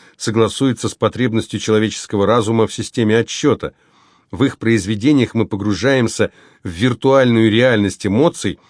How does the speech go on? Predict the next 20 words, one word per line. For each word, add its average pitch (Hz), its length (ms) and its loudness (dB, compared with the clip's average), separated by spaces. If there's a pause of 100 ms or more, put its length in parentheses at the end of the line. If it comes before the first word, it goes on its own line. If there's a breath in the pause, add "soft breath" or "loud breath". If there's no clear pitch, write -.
(260 soft breath)
воплощённых 107 760 0
в - 40 -20
самых 147 420 0
разных 123 400 0
мелодических 123 760 -2
образах, 98 520 0 (380 soft breath)
от - 240 -4
нежных 120 500 2
до 87 200 -4
грандиозных 110 840 0 (320 soft breath)
и 120 100 0
от 110 140 0
скорбных 117 600 -2
до 95 160 0
полных 117 500 -2
неограниченной 101 800 -2
энергии, 120 520 0 (220 loud breath)
прекрасных 110 680 -2
и - 20 -2
возвышающих. 82 840 -8